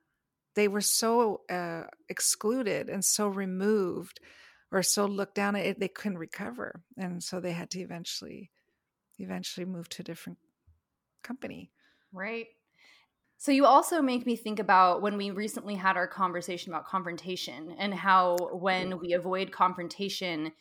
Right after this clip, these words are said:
Speaker 2: that's actually a less mature thing to do, right? So going into conver-, confrontation is the more mature thing to do.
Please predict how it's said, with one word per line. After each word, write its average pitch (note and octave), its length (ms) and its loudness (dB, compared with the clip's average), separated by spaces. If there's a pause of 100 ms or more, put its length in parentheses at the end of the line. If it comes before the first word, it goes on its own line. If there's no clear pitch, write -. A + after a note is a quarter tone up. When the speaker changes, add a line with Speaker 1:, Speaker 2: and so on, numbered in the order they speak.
(540)
Speaker 2:
that's G3 240 2
actually G3+ 280 0
a F3+ 60 0
less F3 280 0
mature E3 320 -6
thing D#3 240 -10
to E3 80 -18
do, D#3+ 280 -6
right? D3 320 -6
So E3+ 460 -2 (440)
going G#3+ 280 4
into G3 160 -2
conver-, E3+ 400 -2 (300)
confrontation E3+ 560 -4
is D#3 100 -10
the E3 80 -8
more D#3 140 -6
mature D#3 320 -6
thing D#3 180 -10
to D#3 100 -18
do. F3 340 -4